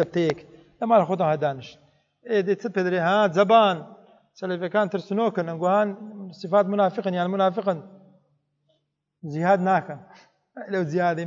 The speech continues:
ماشەڵڵا. ماڵی مسلمانانتان کاول کرد. أي ما شاء الله على هذا الجهاد المبارك.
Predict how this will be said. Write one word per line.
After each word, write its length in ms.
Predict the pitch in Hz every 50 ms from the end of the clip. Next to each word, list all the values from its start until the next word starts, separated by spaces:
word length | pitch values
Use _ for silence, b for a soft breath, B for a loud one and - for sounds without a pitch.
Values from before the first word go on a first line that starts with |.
| 165
ماشەڵڵا. 460 | 160 147 - - 151 139 131 127 123 127 131 143 - - - 170 185
ماڵی 200 | 226 233 226 240 180
مسلمانانتان 500 | 143 196 202 202 196 196 190 180 190 175 -
کاول 240 | 190 175 175 175 156 -
کرد. 140 | 151 - - _ _ _ _ _ _ _ _ _ _ _ _ _ _ _ _ _ _ _ _ _ - 226
أي 80 | 190
ما 140 | 170 170 175
شاء 160 | 156 - -
الله 120 | 170 170 165
على 140 | 170 160
هذا 180 | 156 165 156 160
الجهاد 360 | 156 139 139 151 151 160 151
المبارك. 520 | 151 147 143 147 147 147 135 127 123 -